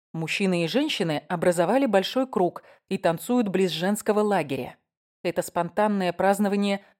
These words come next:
после сообщения Киданы, что они будут отсюда вести войну против итальянцев.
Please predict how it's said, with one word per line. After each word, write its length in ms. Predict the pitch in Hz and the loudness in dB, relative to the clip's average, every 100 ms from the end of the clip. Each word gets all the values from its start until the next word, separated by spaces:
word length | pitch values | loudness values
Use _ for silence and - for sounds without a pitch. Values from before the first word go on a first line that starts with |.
| _ _ | _ _
после 280 | 180 - 180 | -4 -2 -2
сообщения 640 | - 160 - 190 185 165 | 0 0 0 -2 0 -2
Киданы, 560 | 165 156 208 262 156 - - _ _ | -4 -2 2 2 2 -2 -14 _ _
что 260 | - 165 | -10 -4
они 180 | 160 160 | -2 -4
будут 320 | 160 220 214 | -2 0 2
отсюда 440 | 175 170 - 233 202 | 0 -2 -6 0 2
вести 340 | 175 - 202 | 0 -4 -2
войну 340 | 165 165 175 226 | 0 0 0 0
против 400 | 170 170 190 175 | 0 -2 -4 -8
итальянцев. 760 | 180 170 147 120 - - | -6 -6 -6 -8 -10 -18